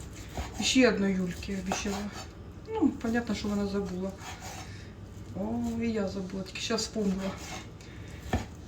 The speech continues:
Всяких кремов понагрібала. Ну, я сестрам дала. Они классные кремы были. Впитывались хорошо. О, Боже.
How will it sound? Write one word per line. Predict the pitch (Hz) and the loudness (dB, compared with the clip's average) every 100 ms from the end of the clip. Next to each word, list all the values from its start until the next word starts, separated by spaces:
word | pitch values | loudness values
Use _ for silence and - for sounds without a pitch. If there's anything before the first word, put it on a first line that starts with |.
| - - - - - - - - | -12 -12 -6 -6 -6 -8 -10 -6
Всяких | 208 202 220 - | -4 0 0 4
кремов | 226 226 220 214 | 6 6 6 2
понагрібала. | 208 202 208 220 226 220 | 4 6 6 6 6 8
Ну, | 311 | 8
я | 311 | 8
сестрам | - 269 269 240 226 | 8 8 8 8 4
дала. | 208 208 202 190 180 - - - 226 | 4 4 4 2 0 0 2 4 8
Они | 247 | 8
классные | 254 247 - 220 | 10 6 6 2
кремы | 214 220 196 180 | 4 2 4 2
были. | 190 190 196 - - - - - - - - - - - - - - - | 0 0 -2 -6 -12 -12 -12 -10 -10 -8 -6 -6 -8 -10 -8 -8 -6 -2
Впитывались | 240 226 208 190 185 - | 0 2 2 2 2 0
хорошо. | 190 190 - 196 - | -4 -2 -4 -4 -4
О, | |
Боже. | 202 190 190 | -2 -2 -2